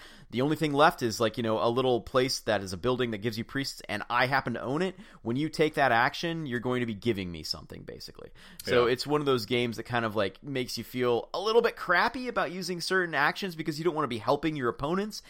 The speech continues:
Speaker 1: and they happen to own those buildings, so it's helping them. Uh, but sometimes you just really don't have a better option, and so you end up doing it anyway.
Speaker 2: Yeah.
Speaker 1: Yeah.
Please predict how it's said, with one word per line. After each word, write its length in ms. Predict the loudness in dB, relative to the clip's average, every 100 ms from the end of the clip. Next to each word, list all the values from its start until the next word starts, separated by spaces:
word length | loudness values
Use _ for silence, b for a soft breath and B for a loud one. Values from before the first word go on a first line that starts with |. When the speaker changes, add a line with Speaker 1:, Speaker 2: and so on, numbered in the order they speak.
| B B
Speaker 1:
and 100 | -2
they 60 |
happen 240 | 2 2 0
to 140 | -2
own 240 | 0 -2 0
those 200 | -2 0
buildings, 360 | -2 0 -4
so 140 | -4 -4
it's 100 | -4
helping 400 | -2 -2 -2 -2
them. 300 | -2 -2 -4 B B B
Uh, 180 | 2
but 120 | 2 0
sometimes 320 | 0 0 0
you 60 | -6
just 140 | -6
really 300 | -2 0 2
don't 200 | 2 2
have 140 | 2
a 60 | 4
better 260 | 4 4 6
option, 300 | 4 2 -10
and 120 | -8
so 80 | -6
you 120 | -4
end 120 | -4 -4
up 80 |
doing 240 | -6 -6 -6
it 80 | -6
anyway. 400 | -8 -10 -14 -16 _ _ _ _ -10
Speaker 2:
Yeah. 220 | -8 -8 _ _ _ _ _ _ _ _ _ -12
Speaker 1:
Yeah. 220 | -8 -8